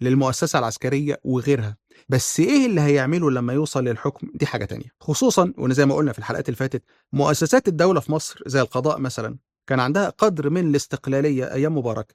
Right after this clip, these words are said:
خلاها تختلف أحيانًا مع السلطة نفسها، زي ما حصل لما كان القضاء بيمنع أحكام ضد رغبة مبارك،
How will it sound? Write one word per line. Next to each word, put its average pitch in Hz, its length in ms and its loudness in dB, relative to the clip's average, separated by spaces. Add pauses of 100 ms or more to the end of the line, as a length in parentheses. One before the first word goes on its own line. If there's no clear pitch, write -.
(180)
خلاها 180 260 4
تختلف 170 400 0
أحيانًا 143 520 -2 (100)
مع 123 120 -6
السلطة 131 340 -4
نفسها، 110 420 -8
زي 202 200 4
ما 180 100 0
حصل 208 280 0
لما 117 140 -2
كان 151 140 0
القضاء 139 400 -2
بيمنع 135 600 0
أحكام 127 440 -8 (200)
ضد 135 200 -2
رغبة 139 280 0
مبارك، 170 360 -6